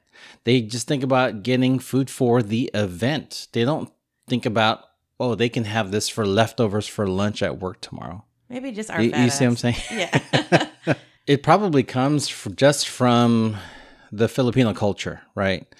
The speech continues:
Speaker 1: So
Speaker 2: The abundance.
Speaker 1: the abundance of
Speaker 2: Yeah.
Speaker 1: food, or at least the illusion of abundance, right?
Speaker 2: Okay.
Speaker 1: Even if they don't have a lot, even if we don't
Speaker 2: Mm-hmm.
Speaker 1: have a lot, when you come over, you're gonna feel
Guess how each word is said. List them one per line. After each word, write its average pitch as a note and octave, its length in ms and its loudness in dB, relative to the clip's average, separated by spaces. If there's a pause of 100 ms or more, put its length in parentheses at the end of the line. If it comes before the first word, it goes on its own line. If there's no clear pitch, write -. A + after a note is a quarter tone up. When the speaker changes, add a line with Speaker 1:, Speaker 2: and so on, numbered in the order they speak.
(260)
Speaker 1:
So A2+ 760 4
Speaker 2:
The G#2+ 100 0
abundance. E3 680 -10
Speaker 1:
the C3+ 160 8
abundance A#2 640 4
of G2+ 100 2
Speaker 2:
Yeah. E3 100 0
Speaker 1:
food, F2+ 320 0
or C3 160 6
at B2+ 80 6
least B2 460 2
the G#2+ 500 0 (400)
illusion B2+ 800 6
of A2 180 2
abundance, F#2+ 680 -2
right? G#2 200 2
Speaker 2:
Okay. B2 80 0
Speaker 1:
Even F#3 280 6
if D3 220 2 (560)
they B2+ 140 4
don't C3+ 160 2
have C3 260 2
a A#2 60 0
lot, G#2+ 440 2
even B2 240 2
if B2 140 0
we B2+ 100 4
don't B2 100 4
Speaker 2:
Mm-hmm. G2 100 -2
Speaker 1:
have A2 100 0
a G#2 40 -2
lot, F#2+ 420 0 (400)
when B2 200 6
you C#3+ 140 6
come C3 300 2
over, D3 440 2
you're A2+ 200 2
gonna B2 240 4
feel C3+ 320 4